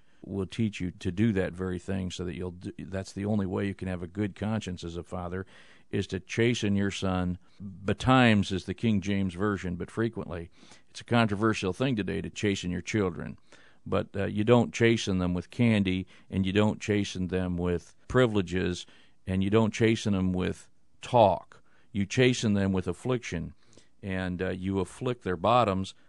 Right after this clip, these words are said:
That's a good thing to do. The, the rod brings good affliction, and the Bible teaches it. Well, that's another message on another day, but that's what God did with Israel. When Israel, his firstborn son, kicked against him,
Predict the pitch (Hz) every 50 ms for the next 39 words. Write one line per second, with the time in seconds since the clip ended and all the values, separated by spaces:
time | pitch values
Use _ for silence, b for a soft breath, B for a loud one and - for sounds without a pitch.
0 | - - - 110 101 - - 95 98 113 113 104 95 - 110 107 101 87 - 90
1 | 98 117 120 113 104 98 95 98 - - 90 98 92 - 92 95 92 92 98 107
2 | 117 120 117 113 101 95 110 104 101 98 90 85 95 107 110 107 95 92 - -
3 | 120 120 107 - - 95 90 92 90 90 90 87 87 - - - 101 101 98 92
4 | 90 - - - 120 104 - 90 82 78 85 85 - - b b b b b b
5 | b b - 113 110 101 95 90 - - - - - 104 104 - 104 104 107 107
6 | 101 101 98 101 104 104 - - 98 90 87 - - - 98 95 92 95 101 104
7 | 98 95 92 87 87 104 110 107 101 95 92 98 b b b b b b - 110
8 | 107 107 104 101 98 - - _ _ - - _ - - 113 107 123 139 156 -
9 | - 127 127 92 87 95 110 123 151 180 175 156 110 98 - 104 110 113 110 107
10 | 104 104 98 113 123 131 135 117 107 101 98 95 92 92 92 95 95 101 110 131
11 | 151 135 135 139 131 107 107 107 101 95 - - - - 143 131 117 - 123 120
12 | 113 107 98 98 - - 139 147 135 113 107 104 110 b b b b b b b
13 | b - - 151 156 143 - 107 101 95 104 117 120 117 113 - - - 120 147
14 | 160 131 107 95 92 95 104 120